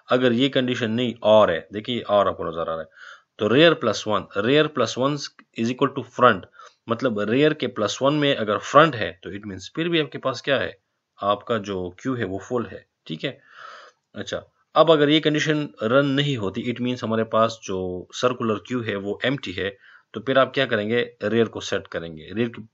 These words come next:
रेयर पॉइंटर को सेट करेंगे। किस तरह कि if rear is equal to n minus one, अगर रेयर की पोजीशन n minus one पे हो, मतलब सबसे लास्ट पोजीशन पे हो, और rear is equal to minus one या रेयर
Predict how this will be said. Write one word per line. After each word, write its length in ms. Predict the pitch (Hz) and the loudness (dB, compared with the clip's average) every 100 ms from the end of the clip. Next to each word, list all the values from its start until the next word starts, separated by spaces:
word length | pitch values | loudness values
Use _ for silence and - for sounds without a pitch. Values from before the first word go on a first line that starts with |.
| _ - | _ -4
रेयर 220 | 104 117 | 2 2
पॉइंटर 400 | 113 110 110 107 | 2 -4 -4 -4
को 120 | 98 | -10
सेट 200 | 85 85 | -10 -12
करेंगे। 360 | - 82 80 80 | -10 -12 -12 -12
किस 180 | - 135 | -10 -2
तरह 280 | 120 107 123 - - - - - _ 113 | 0 0 -2 -14 -20 -20 -20 -20 _ -6
कि 220 | 131 160 | 0 0
if 160 | - | 0
rear 260 | 113 139 143 | 2 6 6
is 80 | 127 | 2
equal 160 | 123 | -4
to 100 | 117 | -2
n 160 | 120 113 | -2 0
minus 320 | 98 92 - | -2 -6 -8
one, 120 | 104 95 | -8 -2
अगर 340 | 113 127 139 139 110 | 0 4 2 2 0
रेयर 280 | 120 139 | 2 0
की 160 | 139 117 | 0 -4
पोजीशन 380 | 113 123 127 131 127 | -2 0 -2 -4 -2
n 80 | 123 | 0
minus 440 | 110 98 87 - | -2 -2 -8 -6
one 200 | 101 92 | -6 -6
पे 60 | 87 | -10
हो, 160 | 101 | -8
मतलब 280 | 101 - 127 | -10 -10 -14
सबसे 360 | - 127 - 101 | -8 -8 -6 -2
लास्ट 360 | 110 120 - | 2 2 0
पोजीशन 420 | - 90 87 90 | -10 -12 -12 -14
पे 120 | 87 82 | -14 -14
हो, 240 | 82 78 _ - - _ | -14 -18 _ -20 -20 _
और 440 | 127 147 147 143 - | 8 8 8 4 0
rear 200 | 123 143 | 2 4
is 80 | 131 | 2
equal 200 | 123 113 | -2 -2
to 100 | 101 | -2
minus 340 | 98 92 - | -2 -4 -4
one 100 | 107 98 | -4 2
या 200 | 117 113 | 4 6
रेयर 360 | 123 131 127 | 6 4 2